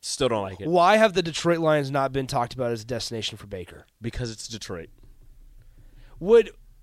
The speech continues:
Speaker 2: well, the Browns won't take an even swap Goff for Baker,
Speaker 1: What is,
Speaker 2: but
Speaker 1: what is, what, what's the worst city to live in? Cleveland or Detroit? Four oh two, four six four, five six eight five.
Speaker 2: Oh, there it is. That's what, that, that could be a poll question. Um, I, I think the Lions are going to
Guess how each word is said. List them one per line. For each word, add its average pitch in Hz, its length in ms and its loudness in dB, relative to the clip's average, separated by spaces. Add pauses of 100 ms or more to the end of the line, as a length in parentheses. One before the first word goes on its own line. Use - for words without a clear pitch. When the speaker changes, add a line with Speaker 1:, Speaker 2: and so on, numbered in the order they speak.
(340)
Speaker 2:
well, 139 200 -4
the 135 80 -8
Browns 127 340 0
won't 113 160 -8
take 113 160 -8
an 101 80 -10
even 92 180 -12
swap 98 400 -8
Goff 110 240 -8
for - 140 -10
Baker, 127 480 -2
Speaker 1:
What 143 100 4
is, 156 60 4
Speaker 2:
but - 340 4 (140)
Speaker 1:
what 139 240 0
is, 139 220 -6 (140)
what, 151 260 2 (100)
what's 226 160 2
the 240 80 8
worst 220 220 6
city 196 180 2
to 180 100 2
live 175 200 4
in? 123 100 0
Cleveland 202 420 2
or 170 60 2
Detroit? 143 420 4
Four 165 220 6
oh 160 60 10
two, 175 240 4 (100)
four 170 220 2
six 147 220 -12
four, 147 180 2
five 151 180 6
six - 20 8
eight 269 60 10
five. 254 40 10
Speaker 2:
Oh, - 20 6
there 226 200 10
it 233 60 4
is. 147 260 2 (220)
That's 202 160 2
what, 226 100 4
that, 175 220 6
that 202 140 6
could 277 100 -4
be 247 80 2
a 190 60 4
poll 214 220 4
question. 151 480 -2 (220)
Um, 170 460 0 (920)
I, 190 160 2
I 180 120 4
think 240 260 -2
the 220 100 4
Lions 170 400 2
are 185 140 -2
going 156 320 2
to 160 400 2